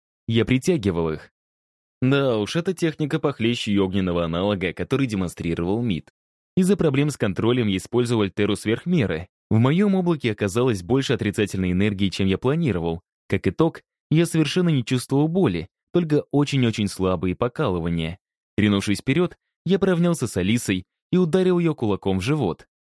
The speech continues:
Альтеру оставил лишь в облаке, не концентрировал в кулаке. Зато покрыл его золотой перчаткой из молний. Её стихийный доспех пробить не смог. На левой руке появилась точно такая же перчатка. Удар. Алиса перестала тратить живу на объёмную технику.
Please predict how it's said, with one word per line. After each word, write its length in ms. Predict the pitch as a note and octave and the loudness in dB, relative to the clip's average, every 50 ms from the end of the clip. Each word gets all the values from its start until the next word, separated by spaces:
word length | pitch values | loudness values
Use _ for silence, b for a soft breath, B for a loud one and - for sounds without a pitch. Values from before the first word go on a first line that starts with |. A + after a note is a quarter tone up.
| _ _ _ _ _ _ | _ _ _ _ _ _
Альтеру 320 | - D#3+ D#3+ - A3+ G#3+ | -2 -2 0 2 2 2
оставил 360 | G3+ F3 - - F3 E3 D#3+ D#3+ | 2 0 -2 -2 -2 0 2 2
лишь 220 | E3 E3 D#3+ - | 0 -2 -4 -2
в 60 | F#3+ | -2
облаке, 500 | G#3 F#3 A#2+ G2+ F#2 - - F#2 F2 G2 _ _ _ | -2 0 0 0 -2 -2 -4 -6 -6 -6 _ _ _
не 120 | - E3 F3 | -2 -2 0
концентрировал 720 | - G3 F#3+ E3 F#3 E3+ A#2 G2+ G2 F#2+ F#2+ F#2 F#2 F#2 | 2 0 0 2 0 0 2 0 0 2 2 0 0 -2
в 80 | - _ | -4 _
кулаке. 540 | - A#2 C3+ D#3+ E3 - - F2+ C2+ - - _ _ _ _ _ _ | 0 0 0 0 -2 -6 -8 -10 -10 -10 -14 _ _ _ _ _ _
Зато 320 | B2+ B2+ D#3+ E3+ - A3+ | 0 0 2 2 2 0
покрыл 400 | F#3+ - C#3 - - A2+ C3 C#3+ | 2 0 -2 0 0 0 0 0
его 220 | D3+ C3+ B2 A2 G#2 | 2 0 0 0 0
золотой 440 | F2+ F#2+ F2+ F2+ F2 - A2+ A2+ G#2+ | 0 0 -2 -2 0 0 -2 0 0
перчаткой 500 | A2 G2 - - G2+ F#2 - - G#2+ A2+ | 0 -4 -2 -2 -4 -4 -2 -2 -2 -2
из 100 | B2+ D3 | 0 0
молний. 460 | E3+ D3+ G#2 F2+ E2+ E2 D#2 D#2 - _ _ _ _ _ _ _ _ _ | 0 0 0 0 -2 -4 -6 -8 -12 _ _ _ _ _ _ _ _ _
Её 140 | F3 G3 G3+ | 0 0 0
стихийный 460 | - - E3+ D#3+ - E3 D#3+ D3+ C3 | 0 -2 -4 -2 0 2 2 2 2
доспех 440 | G#2 G#2 F#2 - - - A2 A2 - | 2 0 -2 -2 -2 0 0 0 0
пробить 320 | - G2 F#2 F2 F#2 - | 0 0 0 0 -2 0
не 100 | A#2+ B2 | 0 -2
смог. 420 | B2 - F3+ E3+ G#2+ D#2+ - - _ _ _ _ _ _ _ _ _ _ _ | 0 0 0 0 0 -2 -4 -12 _ _ _ _ _ _ _ _ _ _ _
На 100 | C3+ D3 | 0 2
левой 220 | F3 G3+ G#3+ G3 G3 | 4 4 4 2 2
руке 220 | F3+ - - D#3+ | 0 0 -2 -4
появилась 420 | - C#3 A#2+ A#2 C3 C3+ A#2+ G#2+ - | 0 0 0 2 2 0 0 0 0
точно 300 | - C3 B2+ - B2 G2+ | -2 -2 0 -2 -4 -2
такая 340 | - F#2+ - - F#2+ F#2+ | -2 -4 -2 0 0 0
же 120 | F#2 F#2+ G2 | 0 -2 -2
перчатка. 680 | - C3 C3+ - - - G#2 - - - E2+ E2 - _ _ _ _ _ _ _ _ - | -2 -2 -2 0 -2 -2 -2 -2 -4 -8 -8 -8 -8 _ _ _ _ _ _ _ _ 0
Удар. 400 | E3 F#3 E3 D3+ G2+ D#2+ - - _ _ _ _ _ _ _ _ _ _ _ _ - | 0 2 2 2 0 0 -2 -10 _ _ _ _ _ _ _ _ _ _ _ _ 0
Алиса 280 | F#3+ G#3+ A3 - G3 | 0 0 2 0 0
перестала 520 | D3+ F3 D3+ C#3+ A#2+ - - D3 D#3 D3+ B2+ | 0 2 0 0 -2 0 0 0 0 2 0
тратить 320 | - A2+ B2 A#2 A#2 G2+ | 0 0 0 0 -2 -4
живу 300 | E2+ F2+ A2+ B2 B2 A#2 | 0 0 2 2 2 2
на 120 | G#2+ G2+ | 2 2
объёмную 380 | F#2 F2 F2 G2 F#2+ G2 G#2+ B2+ | 0 0 0 0 2 2 0 0
технику. 600 | - - F3+ C3 - G2 F2 D2+ - E2 E2 F2+ | 0 -2 -4 -2 -2 -4 -6 -4 -4 -6 -6 -6